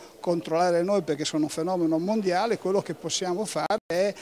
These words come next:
garantire all'imprenditore una stabilizzazione minima del reddito.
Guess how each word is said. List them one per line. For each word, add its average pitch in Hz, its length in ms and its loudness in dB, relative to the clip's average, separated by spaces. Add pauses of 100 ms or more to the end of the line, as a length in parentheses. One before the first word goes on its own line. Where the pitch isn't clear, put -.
(200)
garantire 190 720 2
all'imprenditore 190 1000 2 (300)
una 208 240 2
stabilizzazione 190 880 2
minima 202 420 2
del 165 200 0
reddito. 160 600 0